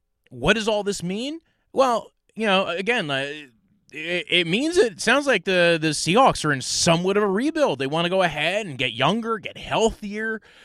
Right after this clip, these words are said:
Um, I think they wanna keep D K for the long haul. I'm not quite sure they wanna move on quite yet on that one, uh, just because he's young. He's still twenty-four. They, you know, if, it, a rebuild for the Seahawks might only be a year.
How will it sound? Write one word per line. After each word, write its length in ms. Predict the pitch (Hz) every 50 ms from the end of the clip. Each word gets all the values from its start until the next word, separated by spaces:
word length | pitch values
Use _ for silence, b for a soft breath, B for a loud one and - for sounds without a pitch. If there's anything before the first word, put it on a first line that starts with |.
| B B B B -
Um, 760 | 131 127 123 120 117 117 117 117 117 117 113 113 110 101 - _ _ -
I 80 | 180 233
think 160 | 226 285 269
they 80 | 254 247
wanna 220 | 240 240 220 208
keep 240 | - - 220 185 -
D 180 | - 170 185
K 200 | - - 208 185
for 120 | 175 - 170
the 80 | 139
long 300 | 135 135 143 147 151 151
haul. 280 | 139 156 160 156 156 151
I'm 100 | 139 131
not 140 | 156 165 -
quite 280 | - - 151 156 -
sure 160 | - - 160 147
they 100 | 151 156
wanna 220 | 156 151 143 135
move 180 | 135 135 139 131
on 220 | 135 135 139 135
quite 340 | - - - 131 139 151 143
yet 240 | 147 143 143 131 120
on 160 | 117 113 110
that 240 | 117 123 131 131 131
one, 260 | 135 139 135 131 127 B B B B B B -
uh, 420 | 127 123 123 123 117 117 117 117
just 220 | 117 - - - -
because 260 | - 262 - 240 185
he's 260 | 170 185 160 127 120
young. 260 | 135 165 156 127 110
He's 100 | 107 104
still 160 | - - - -
twenty-four. 720 | - - 196 175 165 - - - 160 156 151 147 147 139 B B B B B _
They, 180 | - 139 143 -
you 120 | - 160
know, 260 | 143 127 120 120 117 117
if, 100 | 113 - _
it, 440 | - - 135 - - 135 139 139 - _ _ _ _ _ _ _ -
a 60 | 175 180
rebuild 640 | 175 262 294 294 294 247 226 214 208 190 170 -
for 160 | - 202 185 170
the 60 | 160
Seahawks 420 | - - 196 180 165 165 151 -
might 160 | 175 165 156
only 220 | 156 151 143 135 127
be 240 | 113 131 139 131 120
a 40 |
year. 380 | 110 101 98 101 95 78 65